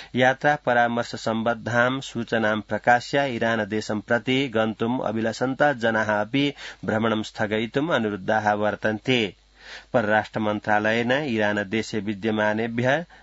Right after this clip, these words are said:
नागरिकेभ्यः आकस्मिक रूपेण स्वदेशं प्रति प्रत्यागमनाय स्वकीयानि परिचय प्रपत्राणि सज्जीकृत्य स्थापनीयानि इति च अनुरुद्धमस्ति। मन्त्रालयेन समन्वयाय नेपालवर्तिना दूतावासेन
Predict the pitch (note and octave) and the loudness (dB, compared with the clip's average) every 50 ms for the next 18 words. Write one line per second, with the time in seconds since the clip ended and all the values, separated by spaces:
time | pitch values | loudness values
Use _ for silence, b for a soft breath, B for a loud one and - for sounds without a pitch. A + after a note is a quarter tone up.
0 | B - A2+ A2+ G#2+ G#2 G2 G#2+ G#2 G#2 G2 - - C3 C3 B2 A2+ A#2 B2 C3 | B 0 2 2 2 2 0 -2 -2 -4 -4 -2 0 0 0 0 0 0 0 2
1 | C3+ - - A2+ G#2+ - - - - - D3+ - - A2 G#2+ G#2 A2 A2 - A#2+ | 2 2 2 0 2 0 -2 -2 -2 -4 -4 0 0 0 0 0 -2 -2 0 0
2 | A#2 A#2 B2 C3 - - A#2 A2 A2 A2 G#2+ - A2+ A2 G#2+ - - A2 G#2 - | 0 2 0 -2 -2 -4 -2 -2 -2 -2 -2 -2 -2 -2 -2 -2 -2 -2 -2 -2
3 | A#2 A2 - - A2+ G#2+ - - - A2 A2 G2 G#2+ G#2 G#2 G#2+ G#2+ A2 A#2 B2 | -4 -6 -4 -2 -4 -4 -2 -2 -2 -2 0 0 0 0 0 0 0 2 4 4
4 | B2+ B2+ B2+ B2+ C3+ C3+ B B B B B B - - - C#3 B2+ - - C#3+ | 4 6 4 4 4 2 B B B B B B -6 -2 -2 -2 -2 -2 -2 0
5 | C#3 B2+ A#2 A2+ A2+ A#2 B2 B2+ C3 B2+ - - A2 G#2 G#2+ - A#2 A2 F2+ F2 | 2 2 2 2 2 0 0 -2 -2 -2 -2 -2 -2 -2 -2 -2 -2 -2 -2 -2
6 | _ - A2 G#2 - G#2+ G#2+ - - A#2+ A#2+ A#2+ B2 B2+ C3 C3+ - - A2+ G#2+ | _ -2 -2 0 0 -2 -4 0 2 2 2 4 2 0 -2 -4 -4 -4 -4 -4
7 | F#2+ G#2 G#2+ - - G#2+ F#2 - - A2 G#2 G#2 - - _ - - A2 G#2 - | -2 -4 -6 -4 -6 -6 -6 -2 -2 0 0 -2 -4 -8 _ -2 0 0 0 0
8 | A2 G#2+ G#2+ G#2+ A2 A2 A#2+ B2+ C3+ D3 D3 B2+ A#2 A2+ G2+ - A#2+ G#2+ G2+ G#2 | -2 -2 -2 0 0 0 0 0 0 -2 -4 -4 -4 -6 -2 0 2 2 2 2
9 | G#2+ G#2 G2+ G#2 F#2+ - G2+ G#2 G#2+ G#2 G#2 - - - B2+ B2 A2 F2+ - _ | 0 -2 -4 -6 -4 -4 -2 0 0 -2 -2 -2 -2 0 0 0 0 -2 -6 _
10 | _ B B B B B B B - A#2 A2 G#2 G2+ G2+ - G#2+ G2+ G#2+ A2 A2 | _ B B B B B B B -4 -2 -2 -2 0 2 2 2 4 4 2 2
11 | A2 G#2+ A#2 B2+ C3+ - - A2 G#2 G#2 G#2 G#2 G#2 G#2 G2+ G#2 A2 A#2+ B2+ B2+ | 2 0 0 0 0 0 -2 0 0 0 0 0 0 0 0 2 4 4 4 4
12 | B2 B2 C#3+ D3 B2+ A2 G#2+ - G#2+ G#2 G#2 G#2 G2 G2+ G#2+ G#2 G2 - B2+ B2 | 2 0 -2 -2 -2 -2 0 2 2 2 2 2 0 0 0 -2 -2 -2 -2 0
13 | B2 B2 B2 B2+ A#2 A2+ G#2+ - - G#2+ G2+ G2+ G#2 G#2 G#2 G#2 - - B2+ B2 | 2 2 2 0 -2 -4 -4 -2 0 0 2 2 2 2 2 0 0 -2 0 2
14 | B2 B2 B2+ | 2 2 0